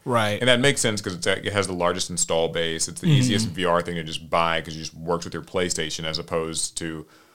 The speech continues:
Speaker 2: like, um, you know,
Speaker 1: Is
Speaker 2: having to kinda get, like, an Oculus, and that's, like, a new ecosystem.
Speaker 1: Meta.
Speaker 2: It's a, yeah.
Speaker 1: Meta
Speaker 2: A
Speaker 1: Quest.
Speaker 2: Meta Quest, sorry. Yeah, and that's, like, a new ecosystem to ask people to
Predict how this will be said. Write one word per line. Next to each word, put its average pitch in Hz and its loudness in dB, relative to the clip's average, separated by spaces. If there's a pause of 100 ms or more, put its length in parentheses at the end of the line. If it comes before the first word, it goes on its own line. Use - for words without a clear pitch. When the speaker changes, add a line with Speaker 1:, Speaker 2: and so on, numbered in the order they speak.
(140)
Speaker 2:
like, 82 -4
um, 76 -10 (100)
you 85 -8
know, 85 0
Speaker 1:
Is 135 -4
Speaker 2:
having 87 -2
to 82 -8
kinda - -4
get, 85 -2
like, 95 -6
an 101 -2
Oculus, 117 4
and 101 -2
that's, 95 0
like, 92 -4
a 87 -4
new 87 -4
ecosystem. 101 -2
Speaker 1:
Meta. 147 4
Speaker 2:
It's 151 6
a, 117 0 (200)
yeah. 82 -4 (240)
Speaker 1:
Meta 123 -2
Speaker 2:
A - -4
Speaker 1:
Quest. 104 -4
Speaker 2:
Meta 104 4
Quest, 78 -2
sorry. 76 -4 (380)
Yeah, 87 0
and 90 -2
that's, 104 0
like, 117 2
a 113 -2
new 113 0
ecosystem 92 -4
to 85 -2
ask 82 -4
people 85 -10
to 78 -10